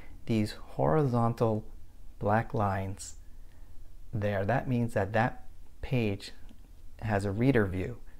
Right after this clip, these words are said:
And what that does is, um, let's go, let me go to a different page here, I guess. What that does is, by tapping on it,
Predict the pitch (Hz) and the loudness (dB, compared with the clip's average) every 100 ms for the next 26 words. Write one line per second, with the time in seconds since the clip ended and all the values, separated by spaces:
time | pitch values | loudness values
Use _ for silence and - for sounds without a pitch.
0 | - - - - - - 98 95 104 107 | -10 -10 -10 -12 -12 -8 -6 -2 -2 2
1 | 160 147 110 - - - - - - - | 6 6 6 2 -10 -12 -12 -14 -12 -12
2 | - - - - - 104 101 - - - | -12 -10 -12 -6 0 2 0 -4 -10 -12
3 | - - - - - - - - - - | -12 -14 -14 -14 -12 -12 -10 -12 -12 -12
4 | - - - 120 104 101 104 - 107 - | -12 -12 -8 -2 0 0 -4 -6 -10 -6
5 | 104 - - 113 110 104 - - - 107 | -6 -6 -6 -6 -4 -4 -6 -8 -8 -6
6 | 107 - 104 - 104 95 110 110 - - | -6 -6 -6 -6 -4 -4 -4 -6 -8 -10
7 | - - - - - - 143 190 170 135 | -10 -10 -10 -10 -4 2 6 10 10 10
8 | 113 107 - 101 - 190 - 104 101 101 | 4 2 0 0 2 0 2 2 0 0